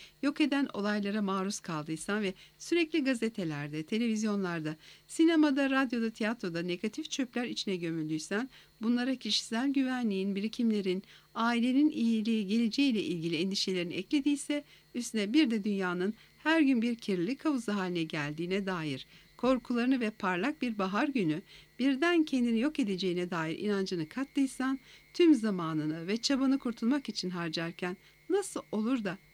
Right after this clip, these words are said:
özgüvenini gerçekten koruyabilirsin? Neden kendine değer verirsin ki? Nasıl mutlu olabilirsin? Sen de hoşuna gidecek ne olabilir? Hayatı bu kadar yüce kılan nedir ki?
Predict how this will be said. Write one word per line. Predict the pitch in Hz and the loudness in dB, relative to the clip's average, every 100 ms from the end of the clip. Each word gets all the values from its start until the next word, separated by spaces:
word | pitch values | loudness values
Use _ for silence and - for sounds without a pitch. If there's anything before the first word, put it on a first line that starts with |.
| - | -2
özgüvenini | 277 269 226 208 185 | 0 2 2 2 0
gerçekten | 165 175 - 214 - 175 | -2 -2 -2 -6 -4 -4
koruyabilirsin? | 156 170 156 151 151 160 - 214 240 _ _ _ _ - - - | -4 -4 -4 -4 -6 -8 -6 -8 -8 _ _ _ _ -20 -20 -2
Neden | 196 175 214 311 | 2 4 4 4
kendine | 339 330 320 | 4 4 4
değer | 247 226 214 | 2 0 0
verirsin | 214 220 - 285 | 0 -2 -2 -4
ki? | - - - _ - - - | -4 -10 -12 _ -20 -10 -2
Nasıl | 262 - | 0 2
mutlu | 330 330 - | 4 2 2
olabilirsin? | 294 214 175 151 - - - - - - - | 0 0 -2 -4 -6 -10 -14 -16 -20 -20 -8
Sen | - 285 320 | 0 4 6
de | 311 | 4
hoşuna | 262 262 294 | 0 0 0
gidecek | 269 262 240 233 | 0 0 -2 -2
ne | 214 | 0
olabilir? | 247 277 214 160 175 - - | 0 0 -4 -4 -8 -12 -18
Hayatı | - 285 320 311 220 | -4 0 0 0 -2
bu | 269 | -2
kadar | 311 285 | -2 0
yüce | 277 220 277 | 0 0 -2
kılan | 262 254 247 208 | -2 -4 -2 0
nedir | 170 202 277 | 0 0 -2
ki? | 247 - | -2 -8